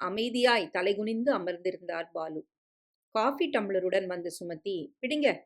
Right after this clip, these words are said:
என்றபடியே நின்று கொண்டிருக்க, தலை நிமிர்ந்து மெதுவாய் காஃபியை வாங்கியவர் விஷயத்தை அவளிடம் சொல்லத் தயங்கினார்.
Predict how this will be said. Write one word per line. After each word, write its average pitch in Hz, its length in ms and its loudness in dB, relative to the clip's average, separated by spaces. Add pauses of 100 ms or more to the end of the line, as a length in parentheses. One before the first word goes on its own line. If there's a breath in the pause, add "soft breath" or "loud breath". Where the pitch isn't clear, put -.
(160)
என்றபடியே 185 720 2
நின்று 185 340 -8
கொண்டிருக்க, 170 680 -4 (580)
தலை 285 320 6
நிமிர்ந்து 196 720 4
மெதுவாய் 208 840 2
காஃபியை 196 480 2
வாங்கியவர் 170 680 -2 (380)
விஷயத்தை 214 760 2
அவளிடம் 185 680 2
சொல்லத் 208 440 0
தயங்கினார். 165 520 -4